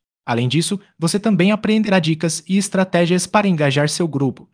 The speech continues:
tornando a interpretação das Escrituras acessível e prática. Vamos lá. Principais aprendizados. Um.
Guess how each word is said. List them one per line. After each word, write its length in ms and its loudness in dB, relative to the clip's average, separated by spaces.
tornando 320 0
a 60 2
interpretação 680 0
das 180 2
Escrituras 600 0
acessível 580 0
e 60 0
prática. 680 -2
Vamos 220 2
lá. 260 0
Principais 560 0
aprendizados. 760 0
Um. 220 -6